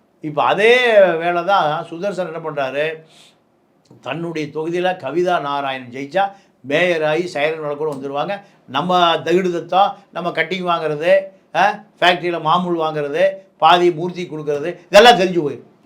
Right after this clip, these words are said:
முதலமைச்சருக்கு, ஸ்டாலினுக்கு தெரிஞ்சு போயிடும், அ, கிச்சன் கேபினட்டுக்கு தெரிஞ்சு போயிடும். தெரிஞ்சா, அ, வ-, மூர்த்தி, சாரி, மூர்த்தியுடைய தொடர்பு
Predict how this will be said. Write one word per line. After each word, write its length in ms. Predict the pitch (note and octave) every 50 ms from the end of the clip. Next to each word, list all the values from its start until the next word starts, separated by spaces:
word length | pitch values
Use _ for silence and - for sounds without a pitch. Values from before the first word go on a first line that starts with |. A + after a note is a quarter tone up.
| _ _ _ _ _ _ _ _ _ _ _ _ _ _ C#3+ C3+ C#3+
முதலமைச்சருக்கு, 720 | D#3+ F3+ G3 G#3 G3+ G3+ G3 F3 E3 F#3 F3+ F3 E3+ G#3 G3+
ஸ்டாலினுக்கு 640 | F#3 - E3+ E3+ F#3 F3+ F3+ E3+ F3 E3+ F#3+ A3 G#3+ D3+
தெரிஞ்சு 360 | F3 F#3 F#3 F3+ F3 F3 F3
போயிடும், 340 | F3 F#3 A3 B3 B3 - - _ _ _ _ - E3
அ, 180 | E3+ F3 E3
கிச்சன் 420 | D3+ D3 D3 - F3+ F3 - G#3+ G#3
கேபினட்டுக்கு 460 | F3+ F3+ F3+ F3 F3 E3+ F3 C3+ D#3
தெரிஞ்சு 200 | D#3+ D#3+ D#3 D#3 C#3+
போயிடும். 260 | C#3 B2+ B2 A#2 - - _ _ _ -
தெரிஞ்சா, 600 | F3+ G3+ A3 G#3+ G#3 A#3 A#3 B3+ C4 C4 - - _ _ _ _ _ -
அ, 60 | F3 F3 F3 E3+ E3 D#3+ D#3 D3+
வ-, 380 | D#3 D#3 D3+ D3 D3 C#3 C#3 D3
மூர்த்தி, 560 | F#3 A3 G#3+ G3 F3+ A3+ B3+ C4+ F#4+ F#4+ - C#3
சாரி, 440 | - - D#3+ D#3 D3+ D3 C3 - - _ _ _ - E3+
மூர்த்தியுடைய 840 | G3+ A3+ A3+ G3 G3+ A3+ A3 G#3+ G#3 G#3 G3+ G3 F#3+ F#3 F#3+ F#3 F3
தொடர்பு 600 | F#3 E3+ F#3 G3+ G#3+ G#3+ G3+ A3+ B3+ C#4+ D4 -